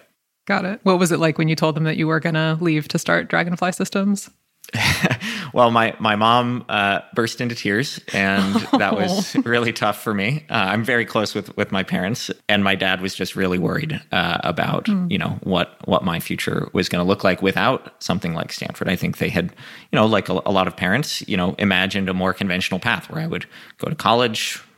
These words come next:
Speaker 2: you know, come out, probably do more schooling like they had done, you know, post-college, and, and not this very different path that they had no, uh, concept of.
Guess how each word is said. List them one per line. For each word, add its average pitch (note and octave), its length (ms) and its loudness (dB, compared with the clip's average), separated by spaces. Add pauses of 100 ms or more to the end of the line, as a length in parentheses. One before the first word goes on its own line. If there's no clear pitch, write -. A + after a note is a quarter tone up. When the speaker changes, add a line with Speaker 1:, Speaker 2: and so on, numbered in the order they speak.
Speaker 2:
you G2 100 -2
know, F2 120 0
come - 200 -2
out, G#2 400 0
probably B2 360 4
do A#2+ 200 0
more A2+ 220 2
schooling A2+ 440 0
like G2 200 0
they G#2 140 0
had G#2+ 180 0
done, G2 320 2 (260)
you F#2+ 80 -4
know, F#2 100 4
post-college, G2 800 0
and, F2 240 0
and F#2+ 160 2
not F#2+ 340 0
this F#2 200 -2
very A2+ 380 2
different G2 280 -6
path F#2+ 240 -2
that - 120 -4
they B2 120 2
had G#2+ 220 0
no, G2+ 420 0 (560)
uh, F2+ 200 2
concept D3 440 0
of. F2 260 -2